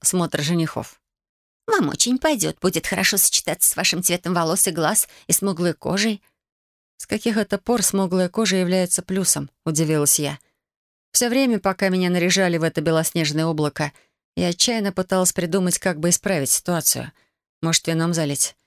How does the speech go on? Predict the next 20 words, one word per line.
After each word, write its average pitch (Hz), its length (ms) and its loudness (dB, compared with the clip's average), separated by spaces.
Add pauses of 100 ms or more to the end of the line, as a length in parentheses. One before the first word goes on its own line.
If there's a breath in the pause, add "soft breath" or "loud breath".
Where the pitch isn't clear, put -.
(140)
или 165 80 2
пирожным 165 520 0
измазать. 151 540 -2 (380)
Жутко 226 320 0
хотелось 180 460 0
предпринять 190 560 0
хоть 185 160 0
что-нибудь, 220 580 0
чтобы 170 340 0
убрать 185 340 2
этот 151 200 -2
жуткий 170 320 0
невестин 180 480 2
белый 185 220 4
цвет. - 340 -2 (640)
До 196 160 2
выхода 247 420 2
остались 202 380 0
считанные 160 420 0
минуты. 143 460 -2